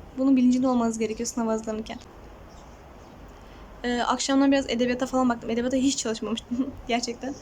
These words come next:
Sadece, e, bir tane konu anlatımlı kitabım vardı. Okuyordum ve deneme çözüyordum edebiyata dair. Başka hiçbir şey yapmamıştım. Video falan izledim işte o akşam. Aslında çalışmamam gerekiyordu.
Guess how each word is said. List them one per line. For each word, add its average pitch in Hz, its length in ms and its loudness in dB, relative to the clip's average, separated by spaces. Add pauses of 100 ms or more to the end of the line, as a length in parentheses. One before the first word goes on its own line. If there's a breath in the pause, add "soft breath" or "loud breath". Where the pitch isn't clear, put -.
(300 loud breath)
Sadece, 285 360 0 (140)
e, 247 100 4
bir 247 60 -6
tane 285 260 2
konu 277 140 0
anlatımlı 269 300 2
kitabım 269 360 2
vardı. 233 340 2
Okuyordum 269 360 -4
ve 277 100 0
deneme 247 240 2
çözüyordum 226 360 -2
edebiyata 220 360 -4
dair. 226 340 -4
Başka 254 240 -2
hiçbir 262 140 -6
şey 262 80 -2
yapmamıştım. 233 460 -2
Video 254 240 0
falan 247 220 0
izledim 220 300 -4
işte 226 160 -6
o 214 40 0
akşam. 294 360 -4 (480 loud breath)
Aslında 330 180 2
çalışmamam 311 400 0
gerekiyordu. 254 540 2